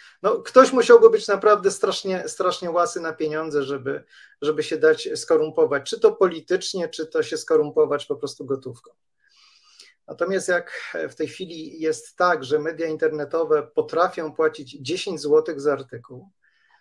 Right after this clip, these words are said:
no to trzeba pewnie poszukać sponsora gdzieś tam z tyłu tego artykułu. Tak to wygląda. No plus oczywiście to, co pis zaproponował, no bo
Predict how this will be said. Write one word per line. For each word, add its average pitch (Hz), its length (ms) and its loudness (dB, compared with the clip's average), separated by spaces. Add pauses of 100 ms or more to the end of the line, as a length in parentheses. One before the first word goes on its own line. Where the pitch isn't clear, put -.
(260)
no 165 120 0
to - 240 4 (1600)
trzeba 160 320 0
pewnie 165 320 0
poszukać 156 500 -2
sponsora 202 540 4
gdzieś 127 280 -10
tam 143 180 -8
z - 80 -12
tyłu 139 260 2
tego 127 240 -12
artykułu. - 540 -16
Tak 143 200 -6
to 156 100 -2
wygląda. 135 500 -8 (440)
No 220 140 6
plus 254 260 4
oczywiście 208 480 6
to, 185 180 4
co 196 160 2
pis 165 280 -12
zaproponował, 185 720 2
no 147 160 -4
bo 147 420 -2